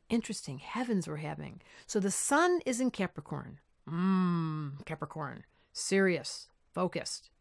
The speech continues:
Get shit done. Is it okay to swear on the camera? And then the moon's in Scorpio. Mm, focus. Intensity. Capricorn, Scorpio. Nothing vague. Super focused. On task.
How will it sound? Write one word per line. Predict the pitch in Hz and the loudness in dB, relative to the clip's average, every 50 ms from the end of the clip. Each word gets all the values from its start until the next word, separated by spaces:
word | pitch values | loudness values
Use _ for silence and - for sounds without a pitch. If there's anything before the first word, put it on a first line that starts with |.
| _ _ _ | _ _ _
Get | - 175 - - - | -6 -6 -6 -8 -10
shit | - - - 185 180 - _ _ | -10 -4 -4 -4 -4 -4 _ _
done. | - 185 185 170 147 - - - - - _ _ _ _ _ _ | -2 -2 0 0 -2 -4 -10 -20 -20 -20 _ _ _ _ _ _
Is | - - | -12 -10
it | 180 | -8
okay | 175 - 185 | -6 -4 -4
to | 160 | -4
swear | 156 - - 160 165 | -4 -4 -6 -6 -6
on | 151 | -6
the | - | -6
camera? | - 160 151 160 170 180 - - - - - - - | -6 -6 -6 -6 -6 -8 -10 -12 -18 -20 -12 0 4
And | 202 214 | 6 6
then | 220 220 220 | 8 8 8
the | 214 | 10
moon's | 202 208 220 254 330 359 349 302 269 226 - | 10 10 10 10 10 8 8 8 6 6 4
in | 202 185 | 4 2
Scorpio. | - - - 208 202 - - 175 151 123 92 - - _ - | 2 4 4 4 4 2 0 -2 -2 -2 -4 -8 -10 _ 2
Mm, | 185 208 226 226 220 208 196 196 185 175 170 160 160 160 147 147 - | 4 4 6 6 6 6 6 4 4 2 0 -2 -4 -6 -6 -8 2
focus. | - 220 233 226 - - 139 - - - - - _ _ _ _ | 8 8 8 8 8 4 0 -2 -4 -8 -8 -12 _ _ _ _
Intensity. | - 147 151 - 202 208 214 - - 156 - - 165 - _ _ | -10 -8 -2 2 4 4 4 2 0 -4 -6 -10 -10 -14 _ _
Capricorn, | - - 226 226 254 247 - 254 226 208 | -2 0 2 4 4 4 4 4 2 2
Scorpio. | - - - 190 185 - - 160 147 143 - - - _ _ - | 2 2 2 2 2 2 0 -4 -4 -4 -6 -8 -14 _ _ 4
Nothing | 196 190 190 208 208 - - 262 269 269 | 6 8 8 8 6 6 4 4 4 6
vague. | 233 254 240 226 220 214 214 214 202 220 - _ _ _ | 8 8 8 10 8 8 6 2 0 -6 -12 _ _ _
Super | - - - - 214 202 - 240 - | -4 -2 2 2 2 4 4 2 2
focused. | - - 226 214 202 - 214 208 214 - - - - _ _ _ _ _ _ _ | 4 4 4 4 4 4 2 2 2 0 -4 -6 -12 _ _ _ _ _ _ _
On | 190 190 196 202 | 4 6 6 4
task. | 190 - 190 175 143 - - - - - | 4 2 0 -2 -2 -4 -4 -6 -8 -8